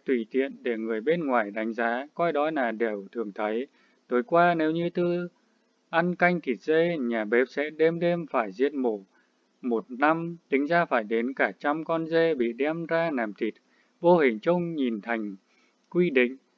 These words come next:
Sau này, số lượng những con thú bị sát hại sẽ để không thể kiểm soát, và một bát canh của ta làm điều lệ xấu xí,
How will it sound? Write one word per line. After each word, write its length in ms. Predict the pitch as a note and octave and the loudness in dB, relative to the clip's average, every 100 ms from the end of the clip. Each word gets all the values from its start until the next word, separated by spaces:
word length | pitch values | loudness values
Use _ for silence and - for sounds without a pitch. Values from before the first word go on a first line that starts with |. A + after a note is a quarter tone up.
| _ | _
Sau 240 | _ F#3+ F3+ | _ 0 4
này, 280 | C#3+ B2 A2 | 4 2 0
số 180 | B2+ | 0
lượng 240 | B2+ C3+ C3+ | 2 2 0
những 200 | C3+ C#3+ | -2 -2
con 220 | F3 F3+ | -2 0
thú 220 | D#3+ D3 | 0 -2
bị 220 | D3+ B2+ | 0 -2
sát 280 | A2+ C#3 C#3 | -2 -2 -2
hại 240 | C3 C3 C3 | 0 -2 -4
sẽ 260 | C3 D3+ | -6 -6
để 260 | D3+ A#2+ G2 _ _ _ _ | 0 -2 -2 _ _ _ _
không 220 | - F#3 | 0 0
thể 160 | F3+ C3 | 2 0
kiểm 240 | - A#2+ | 0 -4
soát, 340 | G#2 - B2 C3+ _ | -2 0 0 0 _
và 200 | C3 B2 | -2 0
một 220 | A#2+ A#2+ | 0 -2
bát 260 | A2+ A#2 - | -2 -2 0
canh 220 | F3 F3+ | 0 0
của 160 | C#3+ A#2 | 0 0
ta 260 | D#3 E3 | 2 0
làm 300 | E3+ C3 A2+ | 2 0 0
điều 320 | G#2+ A#2 G#2+ G2+ _ _ _ | 0 0 0 -4 _ _ _
lệ 200 | - C3 | -4 -4
xấu 260 | B2 B2+ A#2+ | -2 0 0
xí, 460 | A#2+ B2+ B2 C3+ | -2 -2 -2 -4